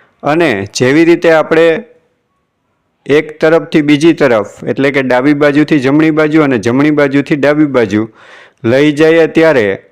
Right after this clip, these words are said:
સંખ્યાની આગળ અથવા તો ચલની આગળ જે ચિહ્ન હોય તે બદલાય છે. પ્લસ હોય તો માઇનસ થશે,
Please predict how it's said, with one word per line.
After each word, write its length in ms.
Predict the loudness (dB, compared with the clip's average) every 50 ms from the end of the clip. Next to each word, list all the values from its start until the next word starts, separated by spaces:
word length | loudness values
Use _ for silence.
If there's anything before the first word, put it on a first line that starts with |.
| _ _ _ _ _ _ _ _ _ _ _ _ _ _ -16
સંખ્યાની 720 | -10 -6 -4 -2 -2 -2 -2 0 2 2 2 2 2 2 2
આગળ 320 | 2 0 0 0 0 0 0 -2
અથવા 280 | -4 -2 -2 -2 0 0 0
તો 60 | -2
ચલની 420 | -2 0 0 0 2 2 2 2 2 2
આગળ 240 | 2 0 0 -2 -2 -2 0
જે 100 | 0 -2 -2 -2 -2
ચિહ્ન 260 | 0 2 2 2 2 2
હોય 320 | 2 2 2 2 0 -2 -4 -4
તે 120 | -2 -2 0 0
બદલાય 420 | 0 0 2 2 2 2 2 0 -2 -2
છે. 120 | -2 -2 -2 -4 -6 -10 _ _ _ _ _ _ _ _ _ _ _ _ _ _ _ _ _ _ _ _ _ _ _ _ _ _ _ _ _ _ _ _ _ _ _ _ _ _ _ _ _ _ _ _ _ _ _ _ _ _ _ _ _ _ _ _ _ -2
પ્લસ 340 | 0 2 2 2 0 0 0
હોય 240 | 0 0 0 0 0
તો 100 | -2 -2
માઇનસ 460 | 0 -2 -2 -2 0 -2 -2 -2 -4 -4
થશે, 280 | -4 -4 -2 -2 -2 -2